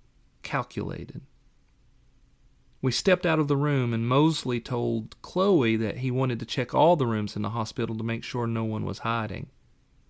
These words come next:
We found the other three night nurses roaming about.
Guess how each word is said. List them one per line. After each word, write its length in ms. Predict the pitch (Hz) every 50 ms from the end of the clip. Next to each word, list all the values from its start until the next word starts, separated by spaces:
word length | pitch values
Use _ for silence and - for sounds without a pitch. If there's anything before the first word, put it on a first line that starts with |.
| _ _ _ _ _ _ _ _ _ _ - - _ _ _ _ _ _ _ _ _ _ - - - - - - _ _ _ _ _ _ _ -
We 140 | 170 165 165
found 360 | 165 - - 220 226 214 185
the 140 | 160 151 151
other 220 | 156 147 131 120 117
three 360 | - - 139 139 139 135 123
night 400 | 117 117 117 120 120 - - -
nurses 500 | 117 107 104 107 - - - 95 104 110
roaming 400 | 110 107 110 113 110 110 107 107
about. 540 | 101 98 101 95 95 98 101 95 - - -